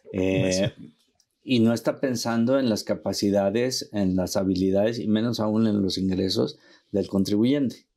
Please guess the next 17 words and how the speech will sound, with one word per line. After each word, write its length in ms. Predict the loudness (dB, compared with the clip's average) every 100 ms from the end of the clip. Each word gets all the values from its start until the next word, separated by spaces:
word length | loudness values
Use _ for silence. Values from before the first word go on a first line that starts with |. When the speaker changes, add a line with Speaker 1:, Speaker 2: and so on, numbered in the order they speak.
| _ -20 -20 -20 _
Speaker 1:
Y 380 | 0 2 2 2
nuevamente, 720 | 2 2 2 0 0 -2 -6
o 20 |
sea, 360 | -4 -2 -2 -2
el, 360 | 0 2 2 2
el, 600 | 0 0 0 0 0 -2 -6 -6
el 400 | -4 -4 -4 -8 -14 -20 -6
contribuyente 1080 | -4 -2 0 2 0 0 0 0 0 -4 -8 -14 _ -6
base, 640 | -2 -2 -4 -6 -8 -10 -18 _ _ _ _ -2
lo 200 | -2 -2
que 120 | 0
más, 600 | 0 0 -2 -6 -10 -16 -20 _ -16
eh, 420 | -10 -8 -8 -8 -4
recibe 400 | -4 0 0 2
ingresos 640 | 2 0 0 0 -2 0
es, 600 | 0 -2 -6 -16 -20 -20 -10
eh, 540 | -2 0 2 2 0